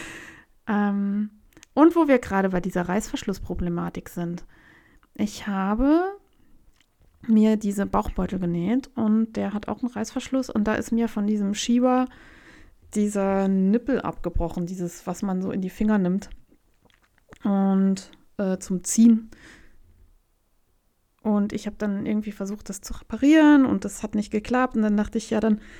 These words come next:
mache ich da so einen neuen Reißverschlussschieber rein. Ich habe ja so einen ganzen Beutel voll. Und ich krieg das irgendwie nicht hin.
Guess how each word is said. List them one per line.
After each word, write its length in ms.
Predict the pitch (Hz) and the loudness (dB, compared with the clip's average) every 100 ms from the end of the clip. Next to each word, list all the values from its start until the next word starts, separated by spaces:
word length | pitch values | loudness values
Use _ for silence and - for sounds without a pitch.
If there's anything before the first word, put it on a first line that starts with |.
| - - | -20 -6
mache 200 | 254 294 | -2 0
ich 100 | 302 | 0
da 160 | - 214 | -2 -2
so 80 | 196 | 0
einen 140 | 190 | 2
neuen 260 | 185 220 202 | 4 4 4
Reißverschlussschieber 880 | 196 208 - 208 196 - 190 170 190 | 0 -2 -4 -6 -6 -4 0 0 2
rein. 280 | 269 294 | 2 4
Ich 120 | 247 - | 2 -2
habe 140 | 233 | -6
ja 140 | 220 | -4
so 100 | 202 | -4
einen 80 | 185 | -4
ganzen 320 | 190 208 190 | -6 -6 -6
Beutel 260 | 175 262 269 | -6 -4 -6
voll. 340 | - 220 214 214 - _ _ _ _ _ _ - _ - | -6 -4 -4 -6 -16 _ _ _ _ _ _ -20 _ 0
Und 180 | 208 214 | 0 0
ich 140 | - | -4
krieg 200 | - 214 | -6 -4
das 140 | 208 | -4
irgendwie 300 | - 208 208 | 0 -2 0
nicht 180 | 196 196 | -2 -2
hin. 220 | 214 208 | 0 0